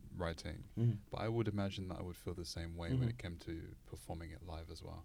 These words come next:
Speaker 2: Yeah.
Speaker 1: Because y-, you do feel there's a kind of seriousness there where you,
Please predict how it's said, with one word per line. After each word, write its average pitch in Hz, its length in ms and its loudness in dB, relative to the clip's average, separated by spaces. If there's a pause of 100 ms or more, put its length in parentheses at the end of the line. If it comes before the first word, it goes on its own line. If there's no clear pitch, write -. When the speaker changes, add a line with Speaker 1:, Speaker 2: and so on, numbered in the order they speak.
Speaker 2:
Yeah. 120 160 2 (200)
Speaker 1:
Because - 680 -4 (180)
y-, 110 80 -10 (240)
you 110 60 -4
do 117 180 6
feel 120 260 4
there's 95 180 0
a - 60 -8
kind 92 180 -2
of 85 100 -2
seriousness 101 720 4
there 90 180 0
where 90 220 -4
you, 87 200 -6